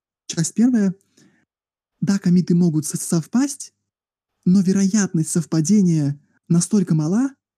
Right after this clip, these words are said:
что никто не верит, что это когда-нибудь случится. Я, я не шучу. То есть, а, типа, все программисты, которые используют Git в миллионах своих репозиториев и уже десятками лет,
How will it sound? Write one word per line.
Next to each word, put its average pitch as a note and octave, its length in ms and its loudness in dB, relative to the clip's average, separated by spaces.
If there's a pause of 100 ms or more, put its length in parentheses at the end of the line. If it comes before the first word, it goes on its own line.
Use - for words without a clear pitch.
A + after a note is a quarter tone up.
(320)
что - 180 -4
никто G3 280 2
не F#3 120 4
верит, A3 220 4
что - 160 -2
это F#3 100 -2
когда-нибудь D#3+ 320 2
случится. C#3+ 440 -4 (2250)
Я, F3 220 0
я G3+ 200 -2
не F#3 80 2
шучу. F3 220 -6
То - 120 -2
есть, D#3+ 200 -2 (280)
а, C#3+ 260 0 (560)
типа, E3+ 360 -2 (2000)
все - 180 0
программисты, F#3+ 480 2
которые D#3 340 -2
используют D3+ 360 -2
Git A#3+ 200 2 (440)
в C#3+ 100 -10
миллионах F3 340 2
своих D3 160 -4
репозиториев D3+ 720 -2
и D3+ 100 0
уже C#3+ 200 2
десятками D3 420 -2
лет, C4 220 2